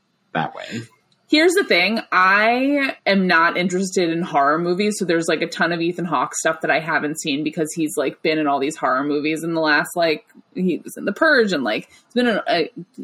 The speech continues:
Speaker 2: recently in The Black Phone. Like, I'm not interested in any of that, but I am very interested in him as an actor. I feel like he's someone who I've been watching, like, since I knew what movies were.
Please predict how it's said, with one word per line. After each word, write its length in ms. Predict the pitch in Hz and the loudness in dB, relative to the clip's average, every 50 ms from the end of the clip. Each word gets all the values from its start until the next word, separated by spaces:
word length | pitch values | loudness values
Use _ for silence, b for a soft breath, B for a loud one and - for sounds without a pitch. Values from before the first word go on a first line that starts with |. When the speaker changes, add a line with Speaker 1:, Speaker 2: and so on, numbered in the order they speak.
| - 190 | -6 -2
Speaker 2:
recently 640 | 170 160 165 - - 101 139 151 143 139 123 - - | 0 0 0 -2 -4 -4 -2 0 0 0 0 -2 -2
in 340 | 131 123 104 127 160 175 | -4 -4 -4 -4 -6 -6
The 80 | 170 - | -8 -6
Black 260 | - - 185 - - - - - | -2 -2 -2 -2 -4 -6 -2 0
Phone. 320 | 311 277 254 233 208 185 170 | 2 2 4 4 2 2 2
Like, 240 | 131 120 151 - B B B B B | 2 0 -2 -4 B B B B B
I'm 160 | - 190 220 254 | 0 2 4 4
not 180 | 285 277 247 - | 4 2 2 2
interested 380 | 185 208 196 - - 240 220 | 0 0 -2 -4 -4 -2 0
in 160 | 233 233 233 | 0 2 2
any 220 | 247 240 247 254 262 | 2 2 2 0 0
of 100 | 262 262 | 0 0
that, 300 | - 156 147 147 147 214 | 0 0 2 0 0 2
but 140 | 196 208 180 | 2 2 4
I 120 | 165 165 | 4 4
am 300 | - - 180 180 180 185 | 2 2 2 2 2 2
very 300 | 180 180 170 165 165 147 | 2 2 2 2 2 0
interested 400 | 160 165 156 165 160 - 175 151 | 0 -2 -4 -4 -4 -4 -4 -2
in 100 | 151 170 | -4 -4
him 240 | 165 170 165 160 160 | -4 -2 -2 -2 -2
as 120 | 165 165 - | -2 -2 -2
an 80 | 120 107 | -2 -2
actor. 320 | 87 - - - 190 165 | -2 -2 -2 0 0 0
I 80 | 160 160 | 2 2
feel 160 | - 160 151 | 2 0 0
like 140 | 143 160 - | 0 0 -2
he's 160 | 180 170 - | -4 -4 -2
someone 280 | - 160 151 156 160 185 | -2 -2 0 0 0 0
who 80 | 170 | 2
I've 140 | 151 147 120 | 2 2 0
been 160 | 156 151 151 | 0 -2 -2
watching, 380 | 143 139 110 113 - - 165 156 | -2 -2 -2 -2 -4 -4 -4 -4
like, 240 | 143 127 120 - b b b b _ - | -2 -2 -4 -4 b b b b _ -8
since 320 | - - 185 170 190 - | -4 -2 -2 0 0 0
I 100 | 156 147 | 0 0
knew 200 | 160 165 156 156 | 0 0 0 0
what 160 | 147 - - | 0 0 0
movies 380 | 156 160 151 151 147 147 147 160 | -2 -2 -2 -2 -2 -4 -4 -4
were. 420 | - - 92 - 196 262 330 320 | -4 -2 -2 0 0 -2 -2 -6